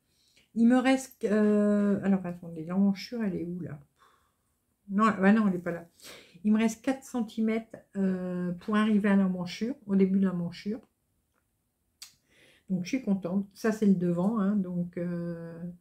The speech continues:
une fois que j'arriverai à, à l'emmanchure, il y a encore, euh, deux, trois, quatre centimètres, je crois, et je vais faire la pointe, hop,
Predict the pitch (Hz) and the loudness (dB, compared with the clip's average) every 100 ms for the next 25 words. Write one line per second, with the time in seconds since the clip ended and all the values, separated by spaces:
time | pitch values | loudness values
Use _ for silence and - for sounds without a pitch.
0 | _ _ _ _ - 196 190 214 190 196 | _ _ _ _ 2 2 4 2 4 6
1 | 202 208 196 208 202 180 175 185 185 185 | 6 4 2 2 2 0 -4 -8 -4 2
2 | 196 202 190 - 247 254 240 202 190 185 | 6 6 4 2 0 2 4 4 4 4
3 | 190 190 214 202 185 180 180 196 - - | 2 2 0 0 -2 -2 -2 -2 -4 -20
4 | 208 - _ _ 214 208 214 214 226 196 | -20 -20 _ _ -8 -4 -6 -4 -6 -4
5 | - 226 233 226 214 220 247 - - _ | -2 -2 -2 -6 -6 -4 -6 -6 -20 _
6 | - 226 233 208 196 220 202 - - - | -2 2 4 6 6 4 0 -8 -20 -20
7 | _ _ - 233 202 190 - 202 247 - | _ _ -4 0 0 0 0 0 0 -6
8 | _ _ - 285 | _ _ -6 -6